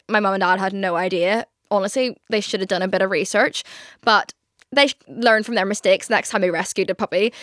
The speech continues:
the next dog we got. But yeah, that's, that's Odie, the Cocker Spaniel I have. If you, if you watch my YouTube videos, you probably remember him. But I, I, I don't know. I wouldn't recommend getting a Cocker Spaniel to anyone. I, they're such common dogs, Cocker Spaniels,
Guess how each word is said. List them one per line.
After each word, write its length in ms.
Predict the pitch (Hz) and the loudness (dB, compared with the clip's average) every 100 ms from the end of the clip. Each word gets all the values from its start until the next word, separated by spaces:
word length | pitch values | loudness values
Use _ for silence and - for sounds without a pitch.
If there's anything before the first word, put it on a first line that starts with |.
| - - | -20 -16
the 120 | - 208 | -6 -4
next 180 | 156 | -4
dog 180 | - 180 | -4 -2
we 80 | 196 | -2
got. 300 | 185 196 - | 4 4 4
But 80 | 156 | 2
yeah, 160 | 202 | 2
that's, 280 | 185 175 - - | 2 0 -4 0
that's 180 | 247 - | 0 4
Odie, 280 | 202 226 220 | 4 4 2
the 80 | |
Cocker 240 | 214 220 220 | -2 -4 -4
Spaniel 320 | 208 185 196 | -4 -2 -2
I 80 | 190 | -2
have. 260 | 202 185 | 0 0
If 100 | 208 | -2
you, 140 | 214 196 _ | -8 -14 _
if 120 | - 214 | -14 -6
you 60 | |
watch 160 | 202 185 | -6 -4
my 100 | 190 | -6
YouTube 240 | 175 190 | -6 -6
videos, 160 | 196 185 | -4 -6
you 60 | - | -4
probably 280 | 180 175 - - | -4 -4 -6 -10
remember 320 | 196 175 165 | -10 -6 -6
him. 240 | 185 214 | -6 -2
But 200 | 196 - - - - - - | -2 -2 -6 -20 -20 -12 -2
I, 360 | 208 269 311 - | 0 0 0 -2
I, 100 | - - - | -6 -8 -6
I 60 | |
don't 100 | 247 | -2
know. 160 | 220 220 | 0 -2
I 160 | 226 240 | -2 -4
wouldn't 240 | 415 370 | -2 -4
recommend 380 | 220 220 190 202 | -6 -2 -2 -2
getting 180 | 202 226 | -4 -4
a 20 | |
Cocker 240 | 214 226 | -6 -8
Spaniel 340 | 214 214 214 214 | -4 -2 0 -2
to 120 | 214 | -2
anyone. 340 | 220 233 220 - | -2 0 -2 -2
I, 100 | 233 | -4
they're 280 | - 302 339 | 2 0 2
such 540 | - - 381 - - | -4 0 0 0 -8
common 580 | - - 226 247 285 254 | -16 -10 -6 -2 0 0
dogs, 420 | 214 226 240 214 | 0 0 0 0
Cocker 260 | - 214 220 | -4 -4 -4
Spaniels, 540 | - 190 220 233 - | -4 -4 -4 -4 -6